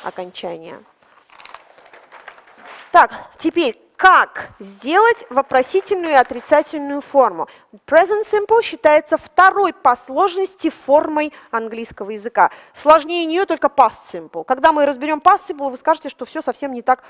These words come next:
сложно на самом деле, поэтому придете к выводу, что англи-, э, английские, а, времена — это очень простая штука.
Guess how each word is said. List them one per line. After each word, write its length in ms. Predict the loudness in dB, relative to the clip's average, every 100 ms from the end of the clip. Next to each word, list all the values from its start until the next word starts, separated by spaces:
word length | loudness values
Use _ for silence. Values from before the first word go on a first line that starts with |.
| _ _
сложно 560 | -6 0 0 -2 -10 -10
на 120 | -14
самом 300 | -10 -8 -4
деле, 320 | 0 0 0 -4 -2
поэтому 640 | 2 2 0 0 -2 -4 -10 -20 -12
придете 320 | -8 -8 -10
к 60 | -8
выводу, 280 | -6 -6 -8
что 160 | -2
англи-, 440 | 0 0 -4 -8 0
э, 380 | 2 2 0
английские, 560 | -4 -4 -8 -6 -4 -4 -4 -4
а, 220 | 2 2
времена — 500 | 2 -2 0 2 2 0
это 200 | -6 -6
очень 220 | -6 -10
простая 480 | -4 -2 2 2 0
штука. 400 | -4 -16 -12